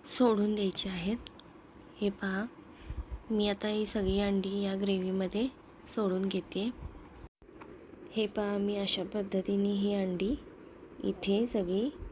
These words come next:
याच्यामध्ये टाकून घेते. आता आपण इथे ही अंडी मिक्स केल्यानंतर इथे ग्रेव्हीची टेस्ट बघायची आहे. आपल्याला इथे जर कमी तिखट वाटत असेल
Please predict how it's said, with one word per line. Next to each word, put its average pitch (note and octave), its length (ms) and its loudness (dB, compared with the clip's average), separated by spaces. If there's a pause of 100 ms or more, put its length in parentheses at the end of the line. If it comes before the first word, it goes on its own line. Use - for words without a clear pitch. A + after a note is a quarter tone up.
(140)
याच्यामध्ये F#3 440 2
टाकून G3 460 2
घेते. G3 420 2 (1300)
आता G#3 260 2
आपण A#3+ 400 4
इथे A3+ 580 2 (540)
ही A#3+ 60 6
अंडी A3 340 6
मिक्स A#3 300 2
केल्यानंतर G3+ 760 4 (500)
इथे G#3 240 6
ग्रेव्हीची G#3 640 6 (100)
टेस्ट G3+ 420 4
बघायची F#3 500 2
आहे. E3 300 0 (1040)
आपल्याला A3 380 6
इथे A#3 540 4 (220)
जर A#3 180 4 (180)
कमी A#3 300 8 (100)
तिखट A3 300 4 (100)
वाटत G3+ 380 2
असेल G#3 380 2